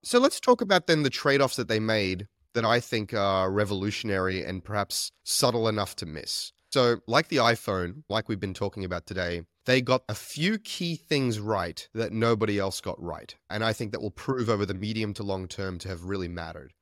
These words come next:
The first thing is readable resolution. It is actually useful as a computer monitor.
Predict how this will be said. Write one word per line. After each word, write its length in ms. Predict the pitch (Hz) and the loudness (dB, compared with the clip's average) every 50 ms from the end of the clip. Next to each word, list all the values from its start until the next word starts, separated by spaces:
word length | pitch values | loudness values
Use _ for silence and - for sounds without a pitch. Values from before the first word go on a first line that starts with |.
| _ - | _ -10
The 120 | 104 110 | -8 -8
first 440 | - - - 160 175 196 - - - | -6 0 4 6 6 6 6 2 0
thing 380 | - 131 120 113 113 113 117 - _ _ | 0 0 0 0 -2 -4 -8 -12 _ _
is 300 | - 120 110 104 95 - - | -2 0 0 0 -2 -4 -8
readable 600 | 101 95 92 98 107 104 104 110 90 104 104 95 | -8 -6 -4 -2 0 0 0 0 0 0 -2 0
resolution. 640 | 92 95 92 90 82 82 80 80 - - - 76 - _ _ - - | 0 -2 -2 -4 -6 -6 -8 -8 -10 -14 -16 -18 -20 _ _ -12 -6
It 160 | - 117 120 | -2 0 2
is 220 | 127 127 117 113 - | 4 2 2 0 -2
actually 520 | - 120 131 143 - - - 151 139 139 131 | -4 -2 -2 -2 -2 -2 -2 -2 -2 -2 -2
useful 680 | 123 110 107 110 107 - - - 92 90 95 92 - _ - | -2 0 0 0 0 -2 -2 -2 -2 -2 -2 -4 -6 _ -6
as 200 | 98 104 95 104 | -6 -4 -2 -4
a 80 | 98 | -4
computer 600 | - - - 92 - - - - 110 107 98 95 | -4 -6 -10 -12 -12 -12 -8 -4 -2 -2 -2 -2
monitor. 560 | 90 90 90 87 85 82 80 - - - - | -4 -4 -4 -4 -4 -6 -8 -10 -12 -16 -18